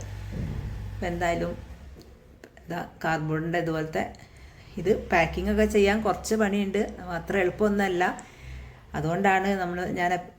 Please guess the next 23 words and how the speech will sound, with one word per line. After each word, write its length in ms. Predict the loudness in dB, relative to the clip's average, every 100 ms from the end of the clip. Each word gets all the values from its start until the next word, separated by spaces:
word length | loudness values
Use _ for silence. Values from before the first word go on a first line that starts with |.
| -6
എപ്പോഴും 240 | 2 4 4
പറയലുണ്ട്, 360 | 4 2 0 -4 -6 -6
ചേച്ചീൻ്റെ 340 | -4 -2 -4 -4
എത്രയോ 240 | 2 4 4
പേർക്ക് 240 | 4 2 0
ഇനിയും, 220 | 2 -2 -4 -6
ആ, 40 | -6 -4 -4
എത്രയോ 240 | -2 2 2
പേര് 240 | 4 2 0 -4 -6
ഈ 20 | 0
കൊറിയർ 200 | 2 2 2
ചാർജൊക്കെ 380 | 0 0 -2 -2
ബാക്കി 220 | -2 -2 -2
കൊടുക്കാനുണ്ട്. 580 | -2 0 0 0 0 -2 -4 -14 -20 _
കാരണം 200 | -4 0 2
ഇതൊക്കെ 220 | 4 2 2
ഇത്രയും 380 | 2 2 2 -2 -2 0
എണ്ണമൊക്കെ 400 | 2 2 4 4
ആകുമ്പം 300 | 4 0 -4 -8 -12 -10
നമുക്ക് 240 | -6 -6 0
കറക്റ്റ് 440 | 0 0 -2 4 4 2 -6 -6
ഇതിൻ്റെ 220 | -2 -2 0
വെയിറ്റ് 320 | -2 -2